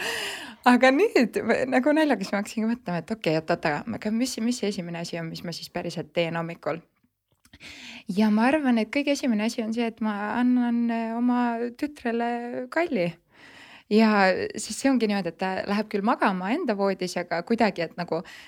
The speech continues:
kas või natukene seda hommikuund pikendada, siis ma kuidagi ikka, kuidagi vastu hommikut võtan ta sinna enda külje alla. Ja vaat-, vahepeal ma mõtlen, et issand, enne teda ju ma täiesti vabatahtlikult kogu aeg mingi viis kolm, viis kolmkümmend ärkasin.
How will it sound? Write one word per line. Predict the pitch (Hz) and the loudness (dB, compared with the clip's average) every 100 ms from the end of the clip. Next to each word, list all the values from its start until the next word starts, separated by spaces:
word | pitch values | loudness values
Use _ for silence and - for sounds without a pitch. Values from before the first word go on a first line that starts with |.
| - | 0
kas | 233 214 | 0 2
või | 196 | 4
natukene | 269 294 254 220 226 190 | 4 4 0 2 2 2
seda | 185 180 165 170 196 - - | 0 2 2 2 -4 -8 2
hommikuund | 254 226 - 220 220 - | 4 4 4 4 2 2
pikendada, | 262 285 247 180 175 190 277 | 0 4 4 4 0 2 2
siis | 269 240 | 4 2
ma | 220 | 2
kuidagi | 254 262 233 220 | 2 0 0 -2
ikka, | - 247 | -2 -2
kuidagi | - 262 240 208 | 0 0 2 4
vastu | 254 311 262 247 | 2 2 4 6
hommikut | 254 247 196 | 6 2 0
võtan | 208 214 196 | 0 2 2
ta | 185 | 2
sinna | 180 185 | 0 -2
enda | 196 190 | -2 2
külje | 240 262 | 2 4
alla. | 233 330 220 202 - - - | 2 2 0 -2 -6 -20 -6
Ja | - 202 | 2 6
vaat-, | 214 - | 4 4
vahepeal | 226 247 175 175 | 4 4 4 0
ma | 196 | 0
mõtlen, | 214 170 165 | 0 -4 -4
et | 156 - _ - | -8 -16 _ 2
issand, | 220 214 - 175 165 | 2 2 0 -2 2
enne | 202 233 196 170 | 4 4 2 0
teda | 196 196 170 | 0 0 -2
ju | 170 | -6
ma | 185 190 | -10 -2
täiesti | 240 226 - | 0 0 -2
vabatahtlikult | 254 240 214 - - 151 | 0 2 0 -4 -6 -6
kogu | - 208 226 | -2 2 4
aeg | 185 | 2
mingi | 170 165 | 0 -2
viis | 180 - | -2 6
kolm, | 190 180 226 _ - | 6 6 -4 _ -8
viis | 214 220 - | 0 0 6
kolmkümmend | 240 247 247 254 | 6 10 8 10
ärkasin. | 254 277 294 330 392 | 8 8 6 2 2